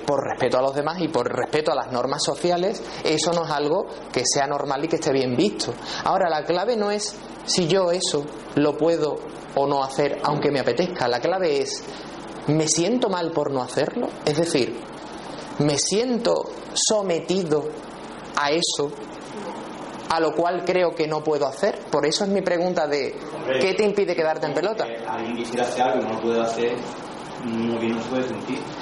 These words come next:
Speaker 1: Pero la clave no es si puedes o no, sino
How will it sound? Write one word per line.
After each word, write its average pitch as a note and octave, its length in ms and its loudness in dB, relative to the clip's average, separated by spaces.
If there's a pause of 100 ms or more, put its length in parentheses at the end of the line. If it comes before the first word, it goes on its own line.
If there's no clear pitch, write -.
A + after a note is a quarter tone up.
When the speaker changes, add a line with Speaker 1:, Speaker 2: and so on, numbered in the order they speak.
(200)
Speaker 1:
Pero C#3+ 360 4 (280)
la D3+ 200 4
clave D3+ 300 2
no G3 140 2
es G3 100 0 (100)
si F#3 100 2
puedes F3 340 2
o C3+ 80 0
no, E3+ 200 0
sino C3+ 400 0